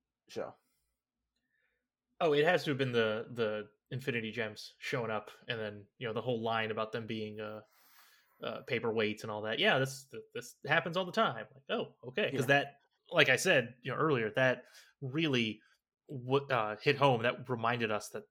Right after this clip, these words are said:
Speaker 2: that storyline is done. They're, they've
Speaker 1: Mm-hmm.
Speaker 2: moved on to different things. So,
Speaker 1: Yeah.
Speaker 2: um, yeah.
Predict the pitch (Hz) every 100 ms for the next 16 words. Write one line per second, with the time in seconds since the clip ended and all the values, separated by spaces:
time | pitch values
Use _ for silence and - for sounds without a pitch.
0 | - 123 - - 147 131 113 101 101 _
1 | 127 117 - - 117 110 - _ _ _
2 | _ 110 104 107 _ _ 175 151 135 127
3 | 113 110 107 104 110 - - - - -
4 | - - - _ - - _ _ _ _
5 | - 113 104 104 _ _ -